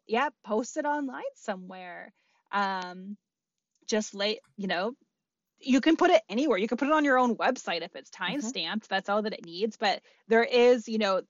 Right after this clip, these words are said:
Speaker 1: Open Science Framework, really, this is their bread and butter, right? To be a place to store pre-registrations. Uh, you know, they have the templates and stuff, and they, you know, so that, I would say, for us in developmental science, that's a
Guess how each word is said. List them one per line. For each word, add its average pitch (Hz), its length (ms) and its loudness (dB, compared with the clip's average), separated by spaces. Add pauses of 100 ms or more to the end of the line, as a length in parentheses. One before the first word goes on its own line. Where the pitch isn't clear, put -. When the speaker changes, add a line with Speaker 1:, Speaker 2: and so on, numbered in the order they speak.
Speaker 1:
Open 254 280 4
Science 220 280 -4
Framework, 196 380 -10
really, 208 320 2
this 214 220 -4
is 196 120 -6
their 190 140 -6
bread 165 200 -10
and 160 140 -16
butter, 151 320 -12
right? 160 240 -10
To 185 80 -14
be 185 160 -12
a 175 60 -12
place 190 400 -10
to 196 100 -12
store 180 340 -10
pre-registrations. 170 1160 -14 (300)
Uh, 180 360 4 (100)
you 202 120 0
know, 196 100 2
they 202 160 2
have 196 220 2
the 202 100 0
templates 180 640 -8
and 175 100 -12
stuff, 175 360 -2
and 165 140 -12
they, 170 280 -10 (140)
you 180 80 -10
know, 156 220 -8 (100)
so 202 160 0
that, 226 360 4
I 220 140 6
would 202 180 2
say, 185 200 -6
for 190 340 -2
us 294 220 4
in 262 80 2
developmental 202 460 0
science, 170 360 -8
that's 185 180 -12
a 175 60 -16